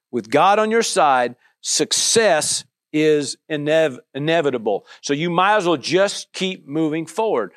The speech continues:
Refuse to quit. Refuse to give up. Amen. If you gotta stand up, brush yourself off again to move forward, then do it. Praise God.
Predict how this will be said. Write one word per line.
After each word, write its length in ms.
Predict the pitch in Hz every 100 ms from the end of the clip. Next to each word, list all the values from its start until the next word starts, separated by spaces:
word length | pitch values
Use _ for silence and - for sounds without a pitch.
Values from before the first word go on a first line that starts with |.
| - -
Refuse 600 | 131 117 - 143 147 143
to 80 | 143
quit. 480 | - 170 196 - -
Refuse 460 | - - 165 165
to 100 | -
give 280 | 135 147 143
up. 300 | 147 233 - _ _ -
Amen. 220 | 151 185
If 80 | 190
you 80 | 143
gotta 280 | 156 165 135
stand 500 | - - 175 185 190
up, 240 | 208 143
brush 260 | 135 175 -
yourself 420 | 170 - 190 -
off 260 | 180 196 196
again 340 | 160 190 226
to 60 | 170
move 260 | 165 196
forward, 320 | - 226 262 220
then 180 | 240
do 200 | 226 302
it. 180 | 196 -
Praise 400 | - 110 107 98
God. 320 | - - 80